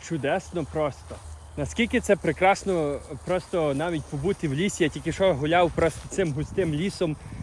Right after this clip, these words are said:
Сам своїми думками думав, до речі, про тему, про яку я, е,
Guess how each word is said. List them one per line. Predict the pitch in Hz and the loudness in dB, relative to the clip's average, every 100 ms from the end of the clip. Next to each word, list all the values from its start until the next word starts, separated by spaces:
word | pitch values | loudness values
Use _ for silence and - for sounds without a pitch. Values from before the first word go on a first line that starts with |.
| - - - - - - - | -10 -12 -12 -14 -14 -18 -16
Сам | - - 220 240 | -2 6 6 6
своїми | - 196 208 214 | 2 0 2 2
думками | 156 151 131 196 196 175 - - | 2 0 4 6 6 2 -2 -10
думав, | 139 220 269 226 | 2 8 10 10
до | 180 | 10
речі, | 208 226 202 | 6 6 2
про | - 156 | 2 4
тему, | 180 196 196 196 175 | 8 8 8 4 2
про | - 160 | 2 2
яку | 151 - 214 | 2 0 0
я, | 190 175 160 - 147 | 2 2 0 -4 -4
е, | 147 | -4